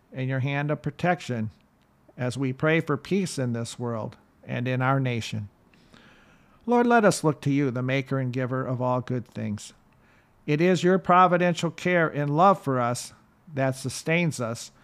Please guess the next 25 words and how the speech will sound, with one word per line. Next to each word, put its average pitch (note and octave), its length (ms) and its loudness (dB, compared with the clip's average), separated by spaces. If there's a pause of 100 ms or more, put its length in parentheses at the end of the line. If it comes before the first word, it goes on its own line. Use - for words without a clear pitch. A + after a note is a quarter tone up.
(400)
with C3+ 180 -2
what C#3+ 240 2
we D3+ 160 0
need C#3+ 440 -4 (340)
for C3 200 -2
our C3 200 0
hearts D3 520 -2 (220)
and C3 220 -2
material C3+ 540 0
needs. G#2 460 -6 (920)
For D3 160 2
all E3+ 140 8
these E3 260 0
things C#3+ 340 -2
we C3 160 -2
are C#3 140 0
grateful. A#2 520 -6 (1080)
But F3+ 160 6
may G#3 180 6
our G3+ 160 10
thanksgiving F#3+ 680 2
translate C#3+ 720 0 (260)
to C#3 100 -2
thanks D#3 420 -2
living C#3 480 0